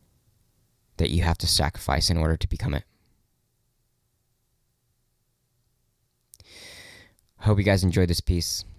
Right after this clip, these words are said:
This was a very interesting rant for me. I love you all.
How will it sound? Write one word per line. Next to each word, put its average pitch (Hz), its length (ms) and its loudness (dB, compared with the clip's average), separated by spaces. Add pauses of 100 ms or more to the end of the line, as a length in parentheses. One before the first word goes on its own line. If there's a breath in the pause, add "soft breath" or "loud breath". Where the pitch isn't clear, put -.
(840)
This - 140 -2
was 82 380 0
a 82 240 2
very 87 260 4
interesting 82 400 0
rant 80 220 0
for 82 100 -2
me. 82 220 2 (2250 loud breath)
I 82 60 2
love 95 180 4
you 92 160 4
all. 95 240 4